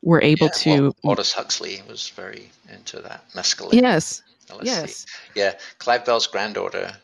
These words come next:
Speaker 2: who's a writer herself, she said she was very happy to learn that her grandfather used coke. <laughs> 'Cause I have a reference to that. <laughs> She thought that was kinda cool.
Speaker 1: Yeah, not my drug of choice at all, but, you know,
Speaker 2: No.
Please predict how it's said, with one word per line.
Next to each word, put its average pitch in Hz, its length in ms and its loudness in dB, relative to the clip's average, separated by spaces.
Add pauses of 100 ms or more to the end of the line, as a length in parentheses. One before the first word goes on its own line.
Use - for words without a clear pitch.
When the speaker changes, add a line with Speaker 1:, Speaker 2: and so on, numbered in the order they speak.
(340)
Speaker 2:
who's 85 180 -6
a 85 60 -8
writer 87 300 0
herself, - 400 -6
she - 140 -8
said 92 240 -4
she 95 120 -6
was 87 140 -4
very 95 200 0
happy 95 340 -8
to 85 380 -8
learn 98 260 -2
that 82 120 -12
her 87 100 -8
grandfather 90 640 -8 (180)
used - 300 -10
coke. - 320 -8 (260)
<laughs> - 540 -10 (420)
'Cause 104 100 -8
I 95 80 0
have - 140 2 (400)
a - 40 -6
reference - 420 -6
to - 80 -6
that. - 300 -4
<laughs> - 60 -2 (560)
She - 220 -2
thought 101 120 -4
that 98 140 -4
was - 120 -6
kinda - 240 -8
cool. - 180 -10
Speaker 1:
Yeah, 151 180 -2 (440)
not 196 180 2
my 240 120 4
drug 233 220 4
of 302 100 4
choice 175 360 4
at 202 120 4
all, 156 220 6
but, 147 360 2
you 180 100 -2
know, 156 220 -2
Speaker 2:
No. 214 60 -6